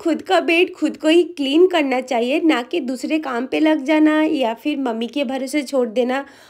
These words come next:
अब खुद को प्रोडक्टिव रखने के लिए पहले उठने के बाद ये सारी चीज़ ज़रूर करना, क्योंकि क्लीन रहेगा तो आप बहुत ज़्यादा प्रोडक्टिव रहते हो, आपका मूड भी बहुत ज़्यादा अच्छा रहता है, एक अच्छा वाइब रहता है, ऑर्गेनाइज रहता है, तो आपको भी बहुत ज़्यादा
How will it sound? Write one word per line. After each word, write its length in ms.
अब 180
खुद 260
को 120
प्रोडक्टिव 600
रखने 320
के 140
लिए 280
पहले 580
उठने 460
के 160
बाद 380
ये 160
सारी 280
चीज़ 240
ज़रूर 420
करना, 400
क्योंकि 260
क्लीन 460
रहेगा 460
तो 140
आप 80
बहुत 220
ज़्यादा 180
प्रोडक्टिव 540
रहते 300
हो, 180
आपका 260
मूड 300
भी 120
बहुत 200
ज़्यादा 200
अच्छा 220
रहता 220
है, 60
एक 60
अच्छा 240
वाइब 320
रहता 300
है, 80
ऑर्गेनाइज 600
रहता 320
है, 140
तो 140
आपको 460
भी 120
बहुत 300
ज़्यादा 220